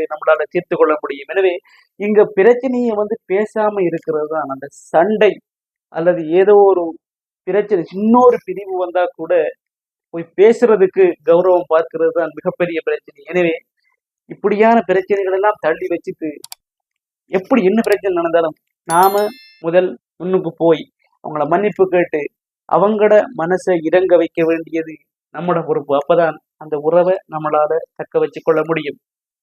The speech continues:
இனிமே இத முயற்சி செய்யுங்க உங்களோட வாழ்க்கையில. அவங்க வரட்டும் என்று இருக்காம, நீங்களே போய் உங்களுடைய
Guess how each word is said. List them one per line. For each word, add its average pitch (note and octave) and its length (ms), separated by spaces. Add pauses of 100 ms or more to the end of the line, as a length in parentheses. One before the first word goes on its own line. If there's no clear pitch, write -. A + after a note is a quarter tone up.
(120)
இனிமே A#3 320 (500)
இத F#3 160 (240)
முயற்சி F3+ 360
செய்யுங்க F3 360
உங்களோட D#3 280
வாழ்க்கையில. D#3+ 440
அவங்க A3+ 360
வரட்டும் G3+ 320
என்று F3 180
இருக்காம, F3 360 (140)
நீங்களே F#3+ 400
போய் E3 200 (480)
உங்களுடைய F#3+ 560